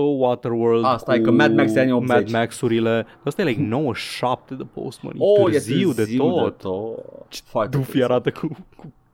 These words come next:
Speaker 1: căciula aia de poștaș.
Speaker 2: Kevin Costner e duf în general, nu știu de ce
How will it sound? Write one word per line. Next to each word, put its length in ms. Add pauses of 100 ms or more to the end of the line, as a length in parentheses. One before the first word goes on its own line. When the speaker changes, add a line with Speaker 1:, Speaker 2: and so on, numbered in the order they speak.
(120)
Speaker 1:
căciula 460
aia 120
de 120 (120)
poștaș. 380
Speaker 2:
Kevin 240
Costner 360
e 80
duf 220
în 100
general, 480
nu 80
știu 160
de 80
ce 260